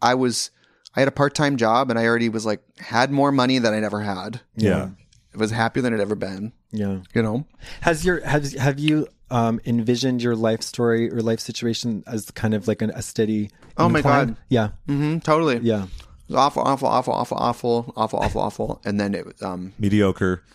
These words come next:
Speaker 1: Yeah.
Speaker 2: And then
Speaker 1: It was
Speaker 3: Imagine
Speaker 1: awful, and then
Speaker 3: Yeah.
Speaker 1: all of a sudden it was like, "Oh my God." If you, like, I s-,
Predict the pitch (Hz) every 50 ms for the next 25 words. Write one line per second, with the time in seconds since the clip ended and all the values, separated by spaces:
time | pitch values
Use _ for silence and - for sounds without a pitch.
0 | _ - 127 139 147 120 104 98 - - 92 92 92 90 87 85 82 76 - 135
1 | 165 180 - 156 170 180 - - 233 226 - 165 170 170 165 165 165 - - 156
2 | 151 151 143 - 120 113 - 110 107 107 - - - - _ _ _ _ - 214
3 | 208 202 175 165 175 165 127 - - _ _ _ _ _ _ - 135 135 151 156
4 | 156 147 143 135 - - - - - 101 117 127 131 123 -